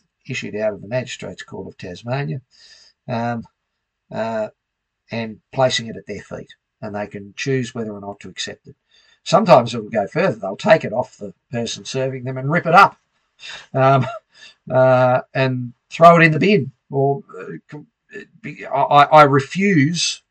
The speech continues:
to deal with this allegation that I have done the wrong thing. Um, and, and it seems to me that's exactly what the king is doing here,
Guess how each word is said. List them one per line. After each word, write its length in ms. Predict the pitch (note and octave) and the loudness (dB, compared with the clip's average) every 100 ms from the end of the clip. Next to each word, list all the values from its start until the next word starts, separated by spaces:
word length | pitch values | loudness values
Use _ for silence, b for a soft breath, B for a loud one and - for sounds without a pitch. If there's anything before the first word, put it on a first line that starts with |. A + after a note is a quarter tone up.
| _ | _
to 460 | - D#3+ D3 C#3+ C3+ - _ _ _ _ - G2+ | -6 -2 0 0 -2 -10 _ _ _ _ -20 -4
deal 540 | C#3+ E3+ C3 A2 A#2+ - | 0 2 2 0 -8 -8
with 200 | B2 B2+ | -6 -4
this 420 | C3+ C3 - - - _ _ _ _ _ | 0 0 2 -2 -6 _ _ _ _ _
allegation 840 | C#3 C#3+ B2+ C3+ C3+ B2+ G#2 A#2+ C#3+ - _ | 2 4 6 6 6 2 -4 -10 -16 -18 _
that 300 | B2 B2+ - _ | 2 2 0 _
I 260 | B2+ C3 B2+ | 4 4 4
have 360 | A2 A#2+ A#2 | 2 -2 -2
done 200 | - B2 | -4 -4
the 80 | A#2+ | -2
wrong 220 | A#2+ A#2 A2+ | -2 -4 -4
thing. 260 | B2+ A#2 - B B B B | -10 -10 -14 B B B B
Um, 300 | B2+ B2+ B2+ A#2+ B B B _ | 0 4 4 2 B B B _
and, 200 | C3 C3+ | 0 0
and 140 | D3 D3 | 0 0
it 80 | |
seems 240 | D3 F3+ D3+ | 2 0 0
to 80 | C3+ | 2
me 140 | C3+ | 4
that's 180 | D3 C#3 | 4 2
exactly 440 | A#2 - E3 D#3+ | 0 6 6 6
what 180 | B2 - | 0 -2
the 60 | - | -4
king 240 | - C#3+ | -6 -4
is 120 | C3 | -4
doing 280 | C3+ C3 A#2 | -2 -2 -2
here, 240 | A#2+ B2+ | -4 -6